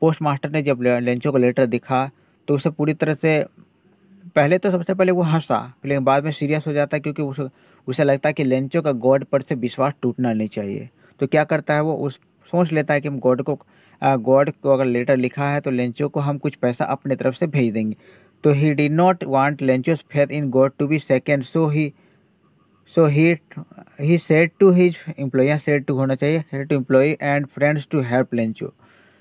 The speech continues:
क्योंकि पोस्टमास्टर चाहता था कि लेंचो, लेंचो का जो गॉड पर विश्वास है, वो ना टूटे,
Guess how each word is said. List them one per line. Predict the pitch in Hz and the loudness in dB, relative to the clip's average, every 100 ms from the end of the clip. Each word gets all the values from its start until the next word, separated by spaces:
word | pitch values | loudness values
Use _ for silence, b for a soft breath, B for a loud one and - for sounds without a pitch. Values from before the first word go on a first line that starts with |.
| b | b
क्योंकि | 151 151 | -4 -2
पोस्टमास्टर | 156 165 170 165 156 170 | 0 0 0 0 -2 -2
चाहता | 160 143 143 156 | -2 -2 -2 -4
था | 160 | -4
कि | 147 165 | -4 -2
लेंचो, | 131 131 - 170 165 143 | 0 0 0 -4 -4 -6
लेंचो | 139 127 127 156 | -2 -2 0 -4
का | 151 | -2
जो | 135 110 | -2 -2
गॉड | 123 123 135 | 0 0 0
पर | 139 | -2
विश्वास | 113 117 135 131 135 147 | -2 -2 2 2 0 -4
है, | 147 | -4
वो | 139 135 | 0 0
ना | 120 139 | 2 0
टूटे, | 151 165 156 185 | 0 -2 0 -2